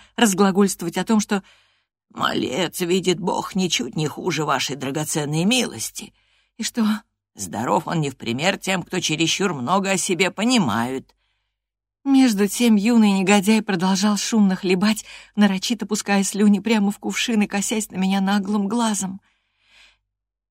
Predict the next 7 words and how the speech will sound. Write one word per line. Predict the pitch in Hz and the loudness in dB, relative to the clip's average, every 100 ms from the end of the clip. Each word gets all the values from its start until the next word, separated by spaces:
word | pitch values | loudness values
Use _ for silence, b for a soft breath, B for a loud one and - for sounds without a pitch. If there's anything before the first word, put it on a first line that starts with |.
| _ - | _ -4
«Я | 247 240 | -2 -2
поужинаю | 240 214 220 208 220 214 | -2 0 0 4 4 4
в | |
другой | 226 220 226 | 4 4 2
комнате», — | - 190 180 185 190 190 _ _ _ _ _ | 0 -4 -6 -8 -10 -12 _ _ _ _ _
сказала | - - 156 170 170 | -14 -10 -8 -6 -6
я. | 175 175 | -4 -6